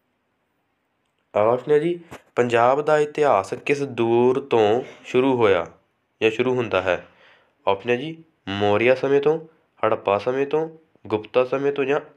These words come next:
ਆਰੀਆਂ ਦੇ ਆਗਮਨ ਤੋਂ। ਦੱਸੋ ਜੀ ਸਹੀ ਉੱਤਰ ਕੀ ਹੋਏਗਾ ਇਸ ਦਾ? ਆਪਸ਼ਨ ਤੁਹਾਡੇ ਸਾਹਮਣੇ ਹੈ ਜੀ।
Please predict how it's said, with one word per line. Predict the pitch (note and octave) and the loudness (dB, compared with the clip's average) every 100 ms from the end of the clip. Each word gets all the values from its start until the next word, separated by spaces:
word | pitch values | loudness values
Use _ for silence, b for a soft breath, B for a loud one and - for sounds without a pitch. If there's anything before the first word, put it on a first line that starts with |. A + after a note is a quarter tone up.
| _ | _
ਆਰੀਆਂ | G2+ G2+ G#2 B2 | 2 2 0 -4
ਦੇ | C#3 G#2+ B2+ D#3+ _ b b b _ | -6 -6 -8 -10 _ b b b _
ਆਗਮਨ | G2+ G#2 G2+ F#2+ | 0 0 -2 -8
ਤੋਂ। | F2 - b b b _ - | -10 -16 b b b _ -6
ਦੱਸੋ | G2 A#2+ | -4 -2
ਜੀ | C3+ | -2
ਸਹੀ | C3+ B2+ | 0 0
ਉੱਤਰ | C3+ C#3+ | -2 -8
ਕੀ | C3+ | -2
ਹੋਏਗਾ | D3 C3 B2 | 0 4 4
ਇਸ | A#2 | 2
ਦਾ? | A2 C#3+ - B B B _ _ _ _ _ _ - | 2 0 -2 B B B _ _ _ _ _ _ -4
ਆਪਸ਼ਨ | G#2 A#2+ | -2 -2
ਤੁਹਾਡੇ | C3+ | 0
ਸਾਹਮਣੇ | B2+ C3+ | 0 0
ਹੈ | C#3 | -2
ਜੀ। | C#3+ E3 | -2 -8